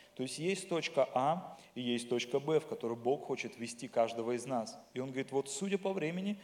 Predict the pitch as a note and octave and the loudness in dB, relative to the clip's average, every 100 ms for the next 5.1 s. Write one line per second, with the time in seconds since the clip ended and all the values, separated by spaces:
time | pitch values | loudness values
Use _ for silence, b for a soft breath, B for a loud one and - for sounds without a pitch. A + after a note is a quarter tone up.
0 | B B C3+ C3 C3+ C3+ B2 B2+ B2 A#2+ | B B -2 0 0 0 -2 -2 0 0
1 | A#2+ B2+ - C#3 C3 - D#3 E3+ A2+ - | 0 -4 -4 -6 -6 -8 -4 -2 -2 -6
2 | B B C#3+ C3+ C3+ C#3 C#3 C3 B2 D3 | B B -4 -2 -4 0 2 4 4 4
3 | G3 D3+ A2 A2+ A2 A2+ A#2 A#2+ - D#3 | 2 2 0 -2 2 2 2 0 4 2
4 | D#3 B2+ - C3 C3 - E3 - C3 G#2 | 2 -8 -2 -2 0 -2 -4 2 2 2